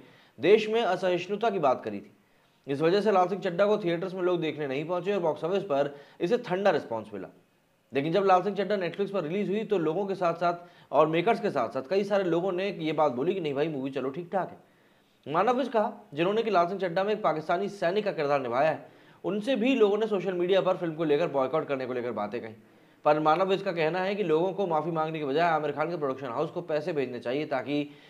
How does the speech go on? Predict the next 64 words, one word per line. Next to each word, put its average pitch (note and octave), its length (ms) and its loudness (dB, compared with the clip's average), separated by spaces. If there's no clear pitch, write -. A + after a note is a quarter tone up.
बॉयकॉट D#3 440 6
के G3+ 80 -2
कारण F#3 260 2
जो F3 80 0
नुकसान D#3 320 -2
हुआ D#3 160 -2
उसकी G3+ 180 -6
भरपाई B2 320 2
हो G#2 100 -4
सके। G#2+ 220 -10
मिड C#3+ 180 0
डे E3 100 2
से D#3+ 80 -2
बातचीत D#3+ 380 2
में E3 280 -4
मानव F3 300 4
विज G3 120 2
ने G#3+ 80 2
लाल F3+ 180 4
सिंह F#3 160 -8
चड्ढा F3 240 0
को G3 80 0
लेकर E3+ 260 0
कहा D3+ 180 2
कि F3+ 60 -4
कई E3+ 180 0
लोगों F#3+ 220 0
ने G3 80 -4
Twitter E3 300 -2
पर E3+ 100 -2
मुझसे D#3 240 -4
भी D#3 100 -4
माफ़ी C#3+ 240 -4
मांगी D3+ 280 -4
और D#3+ 120 4
कहा G3 200 6
कि A#3+ 80 2
बॉयकॉट G3 400 4
ट्रेंड G#3 220 0
के G#3 80 4
बाद F3+ 240 6
उन्होंने F3+ 340 -2
लाल E3 160 4
सिंह D3+ 120 -10
चड्ढा D#3+ 240 0
को F3+ 80 -2
सिनेमाघरों D3 440 -2
में D3 80 -2
नहीं A#2+ 160 -4
देखा A2 240 -4
था, F#2 100 -14
लेकिन D3+ 220 2
जब G3+ 160 4
उन्होंने G3+ 260 2
इसे F#3+ 140 -2
Netflix E3 320 -4
पर D#3+ 140 -2
देखा C#3+ 240 2
तो F#3+ 120 -2
ये D#3 120 0
उन्हें B2+ 200 0
बहुत G#2 180 -8
अच्छी C3+ 220 -8
लगी। B2+ 180 -6